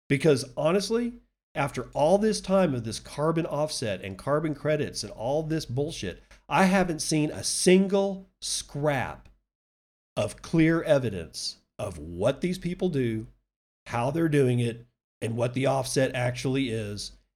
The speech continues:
and how that ends up getting liquefied into the market of people paying them money for their carbon credit. Not a single, I haven't seen a single thing. Nobody talks about it. They say, "Oh, well, they're buying carbon credits, so they're good." I don't even know what that means.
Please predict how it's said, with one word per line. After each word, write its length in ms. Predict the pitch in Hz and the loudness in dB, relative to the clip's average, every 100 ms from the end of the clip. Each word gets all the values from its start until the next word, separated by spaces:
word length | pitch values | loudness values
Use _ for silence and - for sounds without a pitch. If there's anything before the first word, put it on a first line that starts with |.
| - | -6
and 120 | 113 | -6
how 380 | - 135 131 127 | -2 0 2 0
that 360 | 127 127 123 | 0 -2 -2
ends 340 | 127 123 120 123 | 0 0 0 -2
up 220 | 117 113 | -2 -2
getting 280 | 120 113 113 | -2 0 -2
liquefied 760 | 117 123 123 120 113 107 104 | -2 -2 -4 -4 -2 0 -2
into 340 | 113 107 - 107 | -2 -6 -6 -6
the 80 | |
market 480 | 104 107 107 107 101 | -4 -4 -6 -6 -6
of 180 | 113 104 | -8 -6
people 480 | 117 110 110 101 92 _ _ - | -6 -4 -6 -8 -12 _ _ -4
paying 320 | 127 120 120 | 0 2 2
them 180 | 113 110 | 0 0
money 340 | 113 113 104 | -2 -4 -6
for 340 | 95 113 104 104 | -6 -4 -4 -4
their 140 | 98 | -6
carbon 360 | 95 104 98 92 | -4 -4 -4 -6
credit. 400 | 90 76 73 _ _ _ _ | -8 -10 -12 _ _ _ _
Not 220 | 107 120 117 | -4 -2 -2
a 60 | |
single, 600 | - - 123 123 123 107 - | -4 -2 0 0 -2 -4 -8
I 100 | 117 | -4
haven't 220 | 120 107 | -2 -2
seen 200 | - 123 | -4 -6
a 60 | 92 | -6
single 340 | - 120 113 | -6 -6 -6
thing. 360 | 113 107 85 87 _ _ _ _ | -6 -8 -8 -14 _ _ _ _
Nobody 340 | 110 120 131 131 | -2 0 0 0
talks 320 | 135 120 120 | 0 0 -2
about 260 | 95 90 82 | -6 -6 -8
it. 100 | - _ _ _ | -12 _ _ _
They 100 | 123 | -2
say, 180 | 117 113 | 0 2
"Oh, 160 | 151 143 | 4 4
well, 140 | 117 | 4
they're 140 | 123 | 0
buying 260 | 123 131 117 | 2 0 0
carbon 320 | 139 131 117 | 0 -2 -2
credits, 320 | - 104 85 | -4 -6 -6
so 120 | - 98 | -6 -6
they're 120 | 92 | -4
good." 380 | 113 98 67 - _ _ _ _ _ _ _ - - | -4 -4 -6 -18 _ _ _ _ _ _ _ -20 -2
I 60 | 131 | 0
don't 120 | 135 | 2
even 180 | 131 113 | 0 0
know 140 | 113 | -2
what 140 | 98 92 | -2 -6
that 180 | 85 | -8
means. 480 | 104 113 67 - - | -4 -6 -8 -16 -20